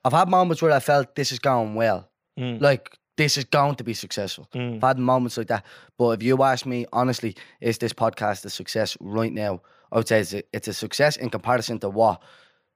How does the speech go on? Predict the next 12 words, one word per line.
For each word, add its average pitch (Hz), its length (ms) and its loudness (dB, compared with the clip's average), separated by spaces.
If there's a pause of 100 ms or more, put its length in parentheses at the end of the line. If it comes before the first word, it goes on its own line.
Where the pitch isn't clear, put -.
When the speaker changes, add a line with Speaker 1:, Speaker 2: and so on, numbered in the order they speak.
(260)
Speaker 1:
I 110 100 -2
think 107 600 -8 (360)
people 117 320 4
might 107 260 0
have 95 360 -6
initially 104 840 -2 (800)
thought 104 400 4 (340)
it 104 40 -6
was 98 120 -4
going 107 240 2
to 90 60 -12
be. 85 240 -6